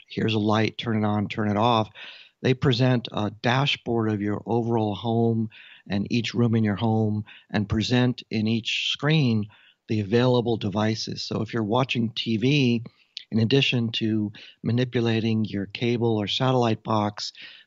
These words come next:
there's a strip of smart devices on the bottom where you can open and close the blinds, adjust the lighting, adjust the sound, those HomeKit-oriented activities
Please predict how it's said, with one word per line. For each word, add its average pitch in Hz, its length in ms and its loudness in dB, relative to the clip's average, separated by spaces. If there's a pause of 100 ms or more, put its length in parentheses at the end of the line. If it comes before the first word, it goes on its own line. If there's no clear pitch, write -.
there's 104 180 2
a 110 60 0
strip - 400 0
of 110 160 0
smart 120 460 -2
devices 110 460 -2
on 101 120 -2
the 101 60 -2
bottom 123 580 2 (340)
where 113 140 0
you 107 200 4
can 101 300 -6 (340)
open 117 320 2
and 107 100 0
close 110 340 -2
the - 100 -10
blinds, 117 680 0 (280)
adjust 104 400 -4
the 95 80 -6
lighting, 110 680 2 (280)
adjust 98 360 -4
the 95 80 -8
sound, 107 580 0 (400)
those 127 600 2 (240)
HomeKit-oriented 147 1040 0
activities 117 800 -2